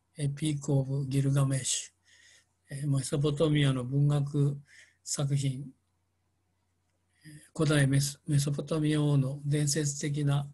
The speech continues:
えー、王であるギルガメッシュの歴史を書いたので、ビーシー二千六百年からモーゼは、えー、ファラオですね。で、えー、かまどのすすを両手いっぱいに、えー、ファラオ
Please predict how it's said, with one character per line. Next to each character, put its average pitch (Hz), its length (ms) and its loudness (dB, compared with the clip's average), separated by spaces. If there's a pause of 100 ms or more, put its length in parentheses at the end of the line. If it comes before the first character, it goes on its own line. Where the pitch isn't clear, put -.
(580)
え 147 140 -2
ー、 - 20 2
王 143 140 4
で 131 120 0
あ 131 80 -2
る 131 120 -2
ギ 135 120 2
ル 151 80 4
ガ 165 120 2
メ 160 120 2
ッ - 40 2
シ 147 140 2
ュ - 20 6
の 131 180 2
歴 139 240 0
史 143 100 0
を 143 120 2
書 143 100 2
い 139 80 4
た 143 140 -2
の 135 120 -2
で、 139 120 -2
ビ 151 180 -2
ー 147 40 -4
シ 151 180 -2
ー 147 80 4
二 139 120 6
千 156 240 2
六 143 240 4
百 160 220 -2
年 139 260 0 (2000)
か 143 100 -2
ら 139 120 6
モ 170 240 8
ー - 20 4
ゼ 147 280 4
は、 151 400 2 (280)
え 147 200 -6
ー、 - 40 -4
フ 156 120 -2
ァ 156 40 2
ラ 151 160 4
オ 139 220 -2 (220)
で 143 80 -4
す 139 160 -4
ね。 139 260 -2 (1400)
で、 - 280 -4 (200)
え 165 80 -6
ー、 143 140 2
か 143 120 0
ま 147 160 2
ど 147 120 0
の 147 100 2
す 147 160 -2
す 143 180 -2
を 135 120 2
両 143 180 2
手 143 140 0
い 143 40 4
っ 143 40 2
ぱ 147 220 0
い 143 40 6
に、 143 220 4 (240)
え 143 440 -6
ー、 143 80 -20
フ 156 80 -10
ァ 151 60 -6
ラ 151 140 0
オ 143 480 2